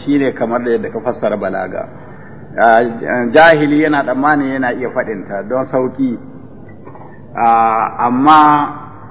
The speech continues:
wato sai ya tashi faɗi ya kasa. Abinda abbalaga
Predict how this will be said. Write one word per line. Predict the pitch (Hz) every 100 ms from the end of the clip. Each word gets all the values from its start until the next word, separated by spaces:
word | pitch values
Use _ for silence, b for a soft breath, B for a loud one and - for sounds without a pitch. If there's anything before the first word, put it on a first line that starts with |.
| -
wato | 127 117 120 113 139 -
sai | 160 143
ya | 147 143
tashi | 147 143 139
faɗi | - 147 143 131
ya | 113
kasa. | 110 104 101 92 78 - - - - - - - - - - 110
Abinda | 123 185 175 156
abbalaga | 151 143 143 156 151 143 139 135 131